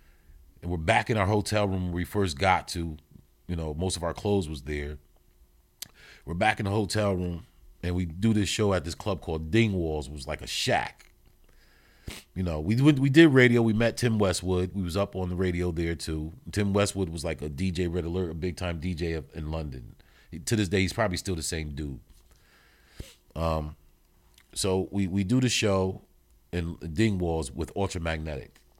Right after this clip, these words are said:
And it was funny 'cause we pull up in front of the place. The,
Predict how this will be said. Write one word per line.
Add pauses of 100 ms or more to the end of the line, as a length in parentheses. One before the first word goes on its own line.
(1300)
And
it
was
funny
'cause
we
pull
up
in
front
of
the
place.
The,